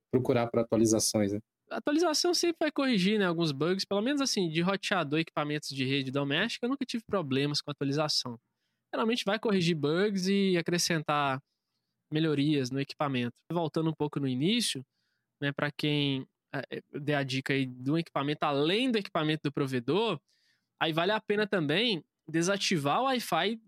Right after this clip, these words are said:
Speaker 2: desse equipamento, né? Eu ci-, eu citei O N T e O N U, são equipamentos de fibra ótica.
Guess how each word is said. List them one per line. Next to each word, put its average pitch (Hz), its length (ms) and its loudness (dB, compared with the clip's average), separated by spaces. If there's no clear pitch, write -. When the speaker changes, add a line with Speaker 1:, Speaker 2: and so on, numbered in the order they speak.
Speaker 2:
desse 202 240 0
equipamento, 233 800 0
né? 170 320 0
Eu 143 140 -6
ci-, - 280 -4
eu 165 100 0
citei 147 440 -2
O 156 120 0
N 156 240 0
T 175 280 0
e 151 100 0
O 143 120 0
N 139 340 -2
U, 233 280 2
são - 80 -14
equipamentos 135 460 -4
de - 80 -8
fibra 135 320 -4
ótica. 185 460 -2